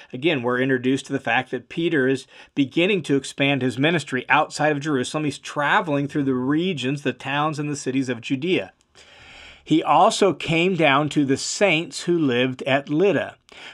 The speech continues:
We noted this word saints in our last recording as a way to describe God's people. In our modern context, there's so much hi-, church history and baggage that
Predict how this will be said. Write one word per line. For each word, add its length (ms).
We 100
noted 340
this 200
word 320
saints 500
in 220
our 120
last 440
recording 600
as 220
a 80
way 240
to 120
describe 600
God's 480
people. 640
In 320
our 380
modern 520
context, 880
there's 180
so 340
much 260
hi-, 160
church 440
history 500
and 260
baggage 520
that 220